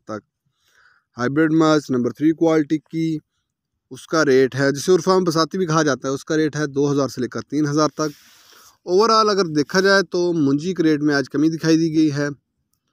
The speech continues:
और देखते हैं आने वाले दिनों में क्या बनता है। मुंजी का रेट आज कम हुए हैं।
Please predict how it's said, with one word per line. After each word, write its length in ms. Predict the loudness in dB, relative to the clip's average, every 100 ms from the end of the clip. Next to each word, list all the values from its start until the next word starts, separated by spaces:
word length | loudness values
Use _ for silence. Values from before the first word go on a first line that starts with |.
| _ _ _
और 380 | -10 -8 -6 -4 -2 -2 -4 -6 -8 -12 _ _ _ _ _ _ -14
देखते 320 | -10 -10 -8
हैं 60 | -6
आने 120 | -4
वाले 140 | -4
दिनों 160 | -4 -6
में 80 | -6
क्या 140 | -6
बनता 240 | -6 -6 -8
है। 80 | -10
मुंजी 300 | -6 -4 -2
का 60 | 0
रेट 220 | 0 -2 -8 _ _ -8
आज 260 | -8 -8 -12
कम 200 | -8 -6
हुए 180 | -6
हैं। 100 | -6